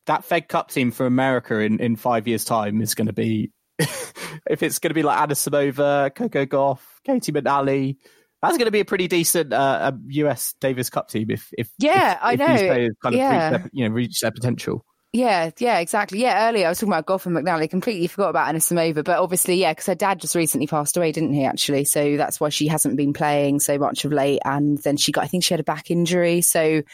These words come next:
Speaker 2: I think
Speaker 1: Yeah.
Speaker 2: from A O, it'll be interesting to see what Anisimova does. W-, you know, will that Roland Garros semi be kind of a flash in the pan for now? Will it, you know, be years before she kind of does anything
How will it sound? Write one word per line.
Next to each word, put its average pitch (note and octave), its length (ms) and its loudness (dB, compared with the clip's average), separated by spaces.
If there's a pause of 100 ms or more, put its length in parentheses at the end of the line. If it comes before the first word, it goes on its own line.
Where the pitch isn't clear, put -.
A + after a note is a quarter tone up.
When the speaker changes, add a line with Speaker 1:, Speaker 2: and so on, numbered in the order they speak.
(400)
Speaker 2:
I E3+ 80 2
think F#3 220 2
Speaker 1:
Yeah. A2+ 300 0
Speaker 2:
from F#3 380 2 (100)
A E3 420 2
O, D#3+ 40 -4 (140)
it'll F#3 100 0
be F3+ 100 2
interesting E3 360 -2
to D3+ 80 -2
see E3 160 2
what D3+ 200 0
Anisimova D3 440 0
does. C#3+ 420 0 (720)
W-, F3+ 240 0
you F3 120 0
know, D3 80 2
will D#3+ 200 2
that D#3 160 0
Roland D3+ 260 2
Garros D3 220 0
semi D3 260 -2 (200)
be D3 100 -2
kind C#3+ 180 -2
of C#3 240 -4
a D3 60 -4
flash C#3 320 -4
in C#3 60 2
the C#3+ 60 0
pan C#3+ 480 0 (600)
for - 160 -2
now? F#3 320 2
Will E3 140 2
it, - 180 -2
you E3+ 100 2
know, C#3+ 100 2
be C#3+ 120 0
years D3+ 420 2
before D3 240 -4
she - 100 -4
kind C#3 140 -2
of C#3 60 -4
does C#3+ 320 0
anything C#3 500 0